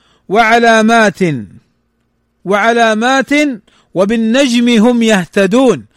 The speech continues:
أي يهتدون بها للقبلة أو يهتدون بها في سفرهم ونحو ذلك. فلا مانع من الاستفادة من علم، من النجوم وتعلم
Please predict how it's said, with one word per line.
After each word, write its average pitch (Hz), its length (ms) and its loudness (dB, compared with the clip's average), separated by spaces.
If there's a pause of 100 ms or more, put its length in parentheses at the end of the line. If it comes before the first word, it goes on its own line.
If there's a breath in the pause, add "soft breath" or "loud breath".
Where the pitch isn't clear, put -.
(360 soft breath)
أي 208 140 0
يهتدون 220 800 -2
بها 269 480 0
للقبلة 247 720 0 (440 soft breath)
أو 233 140 0
يهتدون 226 760 -2
بها 226 400 0 (220)
في 208 180 -4
سفرهم 254 680 0 (340 soft breath)
ونحو 220 380 -2
ذلك. 226 580 -2 (260 soft breath)
فلا 208 340 0
مانع 220 800 -2 (300 soft breath)
من 214 500 -2 (640)
الاستفادة 190 1040 -2 (300)
من 208 440 -4 (380)
علم، 233 520 -2
من 247 160 -2
النجوم 240 680 0 (600)
وتعلم 208 840 0